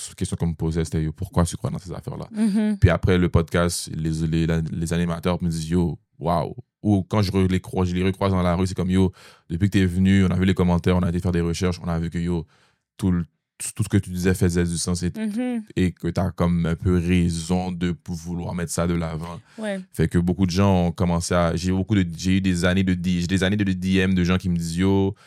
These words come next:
Speaker 1: est-ce que tu peux nous référer les livres que t'as lus ? Est-ce que tu peux nous parler plus de ci, de ça ? » Fait qu'il y a beaucoup de gens qui ont ouvert leur cœur et leur esprit. Parce que j'ai toujours dit aux gens, « Je vous envoie pas aller pratiquer, je vous envoie pas aller, euh, embrasser le truc, je vous envoie aller édu-, étudier la chose. »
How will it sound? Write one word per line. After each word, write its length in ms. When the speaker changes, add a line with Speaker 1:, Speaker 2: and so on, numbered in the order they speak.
Speaker 1:
est-ce 140
que 80
tu 100
peux 120
nous 100
référer 300
les 100
livres 160
que 80
t'as 180
lus ? 280
Est-ce 100
que 40
tu 120
peux 80
nous 100
parler 300
plus 200
de 140
ci, 260
de 120
ça ? » 260
Fait 80
qu'il 60
y 20
a 60
beaucoup 180
de 60
gens 80
qui 100
ont 60
ouvert 160
leur 220
cœur 340
et 120
leur 160
esprit. 580
Parce 120
que 60
j'ai 80
toujours 160
dit 80
aux 80
gens, « 240
Je 100
vous 200
envoie 220
pas 80
aller 160
pratiquer, 400
je 60
vous 160
envoie 200
pas 180
aller, 320
euh, 340
embrasser 420
le 140
truc, 240
je 60
vous 160
envoie 300
aller 420
édu-, 360
étudier 480
la 140
chose. » 540